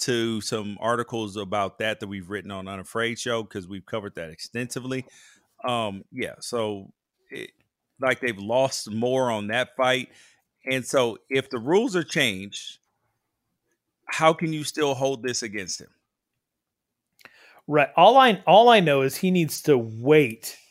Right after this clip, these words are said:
Speaker 2: to get his Heisman given back to him, because there's another U S C running back who did not go about it that way,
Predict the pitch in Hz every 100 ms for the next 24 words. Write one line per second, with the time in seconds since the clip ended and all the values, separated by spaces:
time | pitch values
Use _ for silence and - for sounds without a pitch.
0 | _ _ _ - 139 120 107 143 135 120
1 | - _ _ - 139 139 135 127 120 107
2 | - _ _ _ _ - - 139 135 117
3 | 131 123 113 110 110 _ _ _ _ _
4 | _ _ 120 101 156 139 123 113 113 104
5 | - 101 107 98 92 123 110 123 110 104
6 | - - _ _ _ _ _ 139 120 117
7 | 131 190 170 131 123 127 120 120 110 -
8 | 117 110 107 110 110 107 - - 117 107
9 | 127 120 156 196 - 156 160 143 147 143
10 | 135 139 170 170 131 110 104